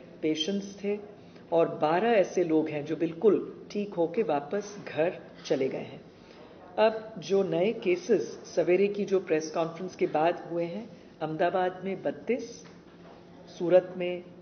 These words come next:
अड़तीस, वडोदरा में पाँच,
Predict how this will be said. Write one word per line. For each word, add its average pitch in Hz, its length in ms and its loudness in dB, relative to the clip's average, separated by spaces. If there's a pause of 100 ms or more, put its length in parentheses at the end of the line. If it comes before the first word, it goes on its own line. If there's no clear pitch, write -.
(180)
अड़तीस, 156 680 -2 (1000)
वडोदरा 160 480 2
में 160 280 -6
पाँच, 170 600 -6